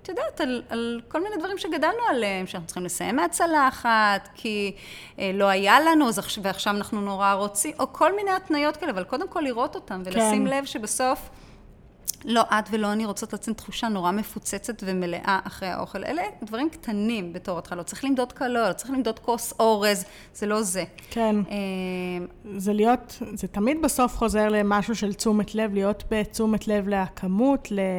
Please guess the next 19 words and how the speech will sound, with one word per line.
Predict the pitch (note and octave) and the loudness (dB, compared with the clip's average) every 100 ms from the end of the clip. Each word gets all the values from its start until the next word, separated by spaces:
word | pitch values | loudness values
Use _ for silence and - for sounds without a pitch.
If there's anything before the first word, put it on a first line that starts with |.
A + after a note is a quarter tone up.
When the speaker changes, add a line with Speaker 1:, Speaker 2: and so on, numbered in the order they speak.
| F#3 F3+ F#3 F#3 - - F#3 F3+ F3+ | -2 -2 -2 -4 -10 -10 -8 -6 -6
Speaker 2:
לקצב | F3+ - A#3+ - C4 | -6 -2 -2 0 0
האכילה, | A3 F#3+ - G#3 G3 F#3+ F#3 - - - - - - | 0 0 -4 0 2 0 -2 -8 -20 -20 -20 -20 -10
לבאמת | F#3+ F#3+ F#3 F#3 F3+ E3+ E3+ F#3 F#3+ - - | -4 -2 0 -2 -4 -4 -2 0 -2 -4 -14
כמה | - A3 A3+ A#3+ | -4 0 4 4
האוכל | G#3+ G#3 G#3 G#3 G3+ G3 | 4 2 2 0 0 0
הגוף | F#3 F#3+ F#3 | -2 -4 -4
שלנו | G3 F#3+ F#3+ | -4 -2 -2
צריך, | F3+ - F3 - - | -4 -10 -12 -12 -8
צריך, | G3+ G3 G3 | -4 -4 -4
ובא-, | G3 F#3+ G3 | -2 0 0
באיזה | F#3+ G3 G3+ | 0 -2 -2
תדירות. | G#3 F#3+ F#3+ F#3+ G3 G3 - - - - - - - | -2 -2 0 0 0 -4 -16 -20 -20 -20 -20 -20 -12
אה, | F#3+ G3 F#3+ F#3 | -4 -2 0 -2
אני | |
חושבת | F#3+ A3+ A3 | -2 -2 0
שה-, | G#3+ F#3+ F#3 F3+ F3 - - - | 0 2 2 0 -2 -6 -14 -12
להיות | G3 G3 G#3 | -6 -4 -2
ערניות | A3 G3+ G3 G#3 B3+ C#4+ | 0 0 2 2 0 -2
לזה | A#3 G#3 G#3+ | -4 -2 -2